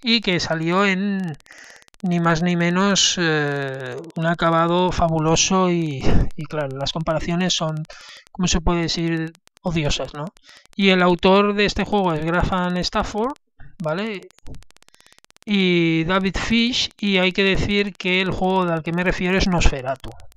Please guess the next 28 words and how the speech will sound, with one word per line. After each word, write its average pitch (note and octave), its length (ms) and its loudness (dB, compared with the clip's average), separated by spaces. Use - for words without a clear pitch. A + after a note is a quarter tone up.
¿vale? C3+ 240 -10
De G3+ 200 10
hecho, C4+ 400 6
salta F#3 300 0
a - 20 2
la D#3 100 0
vista, C3+ 640 -2
eh, G#3+ 100 -10
que F#3 140 -2
este F3 180 0
juego F#3 300 2
so-, F#3+ 140 2
es E3+ 140 0
de E3+ 100 0
los E3+ 140 0
mismos D#3+ 360 -2
autores, F3 420 0
aunque D#3 400 -4
sea D#3 180 -4
editado D#3+ 420 -4
por D#3+ 160 -4
otra C#3+ 180 -8
compañía, C#3+ 540 -12
en C3 80 -18
este D3+ 180 -10
caso D#3 340 -4
Design E3+ 460 -6
Design G#3 480 -4